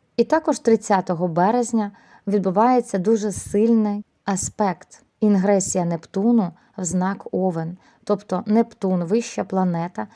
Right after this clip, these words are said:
буде переходити на довгий період в знак Овен, ваш десятий сектор. І буде там до дві тисячі тридцять восьмого року.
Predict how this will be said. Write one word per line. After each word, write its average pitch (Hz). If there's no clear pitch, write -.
буде 233
переходити 208
на 190
довгий 170
період 214
в 170
знак 180
Овен, 180
ваш 185
десятий 180
сектор. 170
І 208
буде 214
там 185
до 202
дві 180
тисячі 202
тридцять 190
восьмого 180
року. 165